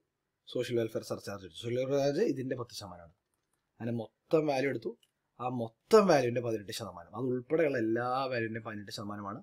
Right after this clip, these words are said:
തേർട്ടി നയൻ, നയൻ സിക്സ്റ്റി, ടു ലാക്ക് ട്വൻറ്റി ടൂയുടെ പതിനെട്ട് ശതമാനമാണ് ഐ ജി എസ് ടി വന്നത്. ടോട്ടൽ കസ്റ്റംസ് ഡ്യൂട്ടി and ഇൻറ്റഗ്രേറ്റഡ് ടാക്സ് പേയബിൾ എന്ന് പറയുന്നത് അങ്ങനെ കണ്ടുപിടിച്ചു. അപ്പോൾ ഞാൻ എപ്പോഴും, ഞാൻ നേരത്തെ കഴിഞ്ഞ പ്രാവശ്യം കമ്പ്യൂട്ടേഷൻ പറഞ്ഞപ്പോൾ പറഞ്ഞത് ഓർക്കുക, ഈ ടു ലാക്ക് പിടിച്ച് ആഡ് ചെയ്ത് ടോട്ടൽ കസ്റ്റംസ് ഡ്യൂട്ടിയിൽ ടോട്ടൽ ടാക്സ് പേയബിൾ എന്ന് എഴുതരുത്.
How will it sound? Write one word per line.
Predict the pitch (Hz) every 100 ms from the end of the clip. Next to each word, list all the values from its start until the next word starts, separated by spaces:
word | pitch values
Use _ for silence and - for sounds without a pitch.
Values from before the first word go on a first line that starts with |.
| _
തേർട്ടി | 120 104 107
നയൻ, | 98 _ _ 107
നയൻ | 113 -
സിക്സ്റ്റി, | - - _ -
ടു | 120
ലാക്ക് | 107
ട്വൻറ്റി | 113 101 107
ടൂയുടെ | 139 226
പതിനെട്ട് | 107 95 -
ശതമാനമാണ് | 104 107 98
ഐ | 98
ജി |
എസ് | 101 -
ടി | 101
വന്നത്. | 101 214 _ _ _ _ _ _ -
ടോട്ടൽ | 202 202
കസ്റ്റംസ് | 180 - 175
ഡ്യൂട്ടി | 165 165 165
and | 156 151
ഇൻറ്റഗ്രേറ്റഡ് | 143 143 143 143
ടാക്സ് | 131 - -
പേയബിൾ | 139 131 131
എന്ന് | 139
പറയുന്നത് | 123 120 123 -
അങ്ങനെ | 165 170 160
കണ്ടുപിടിച്ചു. | 151 147 143 - _ _ _ _ _ _ -
അപ്പോൾ | 120 143
ഞാൻ | 139 147
എപ്പോഴും, | 165 175
ഞാൻ | 151 147
നേരത്തെ | 139 - 143
കഴിഞ്ഞ | 135
പ്രാവശ്യം | 139 135 151
കമ്പ്യൂട്ടേഷൻ | 131 127 127 143
പറഞ്ഞപ്പോൾ | 127 135
പറഞ്ഞത് | 123 127
ഓർക്കുക, | 113 - 95 - _ _ _ - 131
ഈ | 185 180
ടു | 165 156
ലാക്ക് | 160 175
പിടിച്ച് | 165 175
ആഡ് | 156
ചെയ്ത് | 160 165
ടോട്ടൽ | 139 156 151
കസ്റ്റംസ് | 139 143 143
ഡ്യൂട്ടിയിൽ | 147 147
ടോട്ടൽ | 143 139 143
ടാക്സ് | 139 -
പേയബിൾ | 135 135
എന്ന് | 131
എഴുതരുത്. | 113 90